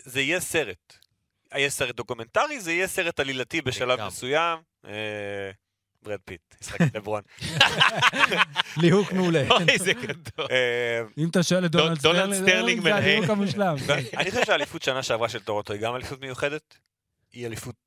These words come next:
Speaker 1: אולי, חוץ מזו של דאלאס,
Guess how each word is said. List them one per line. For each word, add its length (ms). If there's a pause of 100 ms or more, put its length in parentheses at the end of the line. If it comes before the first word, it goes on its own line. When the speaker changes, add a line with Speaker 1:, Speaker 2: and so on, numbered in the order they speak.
(480)
Speaker 1:
אולי, 380 (840)
חוץ 320
מזו 240
של 180 (140)
דאלאס, 720